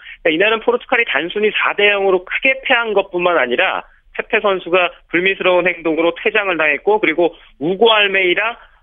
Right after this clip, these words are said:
파비오 코엔트랑 이 두 선수가 또 부상으로 나머지 경기들의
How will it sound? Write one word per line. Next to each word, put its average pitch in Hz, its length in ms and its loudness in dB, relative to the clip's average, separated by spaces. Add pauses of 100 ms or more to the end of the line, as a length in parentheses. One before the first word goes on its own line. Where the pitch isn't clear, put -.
(120)
파비오 254 340 -2
코엔트랑 233 540 -2
이 180 220 0
두 185 220 -4
선수가 233 440 -2
또 202 140 0
부상으로 170 600 0
나머지 214 380 0
경기들의 175 440 0